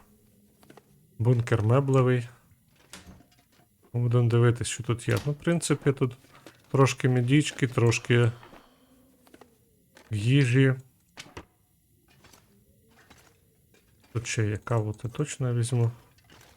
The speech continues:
Є де поспати. Пастфілм ось лежить.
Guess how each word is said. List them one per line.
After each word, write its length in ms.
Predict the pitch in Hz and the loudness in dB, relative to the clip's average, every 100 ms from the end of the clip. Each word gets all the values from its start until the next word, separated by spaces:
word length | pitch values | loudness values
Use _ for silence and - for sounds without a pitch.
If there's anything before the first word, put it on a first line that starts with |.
| _ _ _ _ _ _ - - | _ _ _ _ _ _ -14 0
Є 160 | 127 | 2
де 140 | 120 151 | 2 -2
поспати. 800 | - 117 - 147 151 147 139 120 - _ _ _ _ _ _ _ _ _ _ _ _ - _ _ _ _ | 0 0 2 4 4 2 0 -2 -12 _ _ _ _ _ _ _ _ _ _ _ _ -20 _ _ _ _
Пастфілм 600 | - 117 - 143 156 139 | -6 -6 -2 0 0 -2
ось 260 | 127 123 - | -2 -2 -2
лежить. 440 | 127 120 123 120 | 0 0 0 -4